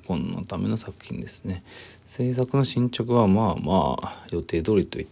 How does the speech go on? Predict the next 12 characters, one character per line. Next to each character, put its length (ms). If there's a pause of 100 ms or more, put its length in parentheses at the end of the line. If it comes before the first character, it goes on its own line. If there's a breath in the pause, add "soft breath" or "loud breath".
た 140
と 140
こ 140
ろ 80
で 100
し 120
ょ 40
う 80
か。 260 (500 loud breath)
今 240
日 60
の、 240